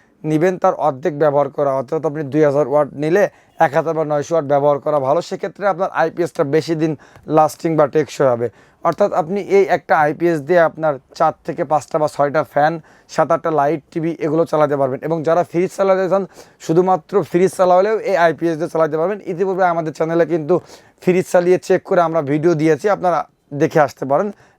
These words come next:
ডেসক্রিপশন বক্সে লিংক দেওয়া থাকবে। অর্থাৎ, অনায়াসে আপনারা একটা ফ্যামিলি কভার করতে পারবেন, তিন থেকে চারটা ফ্যা-, পাঁচটা ফ্যান, চার পাঁচটা লাইট, আর তারপরে টিভি, রাউটার, অনু, এগুলো সকল কিছু ব্যবহার করতে পারবেন এবং কম্পিউটারও ব্যবহার করতে পারবেন।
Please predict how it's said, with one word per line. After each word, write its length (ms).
ডেসক্রিপশন 560
বক্সে 300
লিংক 140
দেওয়া 240
থাকবে। 240
অর্থাৎ, 180
অনায়াসে 360
আপনারা 240
একটা 180
ফ্যামিলি 300
কভার 220
করতে 180
পারবেন, 180
তিন 180
থেকে 240
চারটা 280
ফ্যা-, 260
পাঁচটা 260
ফ্যান, 200
চার 200
পাঁচটা 260
লাইট, 280
আর 140
তারপরে 260
টিভি, 240
রাউটার, 360
অনু, 200
এগুলো 160
সকল 220
কিছু 200
ব্যবহার 260
করতে 180
পারবেন 180
এবং 180
কম্পিউটারও 400
ব্যবহার 300
করতে 200
পারবেন। 200